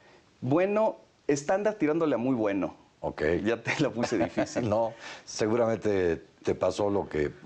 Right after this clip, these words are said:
Speaker 2: lo que a lo mejor lo que me pasó a mí, ¿no?
Speaker 1: Claro.
Speaker 2: De diez en todo, cero en conducta, promedio cinco.
Speaker 1: Así es. O algunas veces ya en la facultad me pasó, eh, de diez en algunas materias,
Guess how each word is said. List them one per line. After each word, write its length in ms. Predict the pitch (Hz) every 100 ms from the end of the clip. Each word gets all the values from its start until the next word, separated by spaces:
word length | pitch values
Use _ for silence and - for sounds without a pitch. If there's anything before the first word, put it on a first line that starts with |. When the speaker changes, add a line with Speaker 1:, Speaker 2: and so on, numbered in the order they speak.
| -
Speaker 2:
lo 140 | 131
que 80 | 98
a 60 | 69
lo 40 |
mejor 180 | 67 87
lo 80 | 82
que 60 | 69
me 80 | 69
pasó 240 | 76 87
a 40 |
mí, 140 | 90 117
¿no? 220 | 78 87 -
Speaker 1:
Claro. 160 | - - - -
Speaker 2:
De 180 | 78 85
diez 400 | 98 104 107 98
en 440 | 87 80 73 73 -
todo, 460 | - 104 113 120 -
cero 260 | - 98 95
en 60 |
conducta, 640 | 78 80 90 107 - 113 -
promedio 360 | 82 90 90
cinco. 380 | 87 151 156 92 -
Speaker 1:
Así 280 | - - 95
es. 200 | 90 - - - _
O 400 | - 127 165 175 - 98 -
algunas 440 | 87 90 110 110
veces 420 | 107 101 110 - -
ya 180 | 92 104
en 80 | 113
la 80 | 123
facultad 480 | 117 104 98 113
me 160 | 113 117
pasó, 680 | 113 101 - 117 120 - - -
eh, 340 | 80 82 60 -
de 160 | - 85
diez 400 | 104 110 123 127
en 100 | 120
algunas 380 | 117 123 127
materias, 580 | 127 123 135 123 147 -